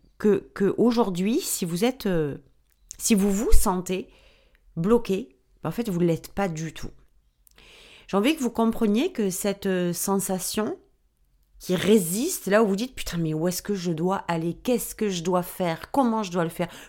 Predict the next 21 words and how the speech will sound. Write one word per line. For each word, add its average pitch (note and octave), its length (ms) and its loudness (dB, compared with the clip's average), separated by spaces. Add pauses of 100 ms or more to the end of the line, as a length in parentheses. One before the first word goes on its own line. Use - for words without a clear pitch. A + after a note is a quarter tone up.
(120)
Pourquoi B3+ 420 0
j'avance F3 420 0
pas ? D#3 340 -8
Pourquoi B3+ 460 2
moi ? » F#3 240 -2 (420)
Tu C#4 120 -2
sais, E4+ 100 -4 (220)
ça, - 240 -4
ça G3 180 -2
crée - 280 -2
une A#3+ 100 2
espèce F3 300 -2
d'ambiance F#3+ 420 0
dégueulasse, F#3 600 2
une F3+ 120 2
ambiance E3+ 540 0
super F3+ 640 4
lourde, A3 340 0 (520)
mais F#3+ 180 4
en E4 160 4
réalité, F#3 800 -4